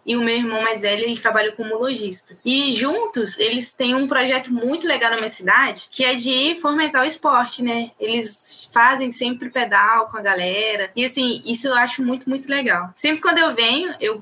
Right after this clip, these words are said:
eu gosto de, de tá no meio deles também, no sentido, é, ir pedalar com a turma que eles tão pedalando, participar, tá lá na loja com eles.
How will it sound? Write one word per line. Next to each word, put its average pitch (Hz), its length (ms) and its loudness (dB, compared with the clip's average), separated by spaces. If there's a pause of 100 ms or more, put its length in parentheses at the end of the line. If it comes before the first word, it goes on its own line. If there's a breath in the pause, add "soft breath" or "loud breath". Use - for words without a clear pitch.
(120)
eu 202 100 -2
gosto 220 340 0
de, 254 180 0 (100)
de 233 200 -4
tá 381 440 4
no 370 100 0
meio 269 260 0
deles 247 300 -2
também, 226 400 0
no 208 140 -6
sentido, 214 640 -6
é, 220 240 2
ir 233 60 -2
pedalar 233 500 4
com 254 60 0
a 247 100 4
turma 240 540 -2
que 226 100 -6
eles 208 160 -8
tão 208 140 -6
pedalando, 220 960 0
participar, 220 880 2
tá 226 100 2
lá 220 140 4
na 220 140 2
loja 208 380 -2
com 208 160 -12
eles. 214 640 -6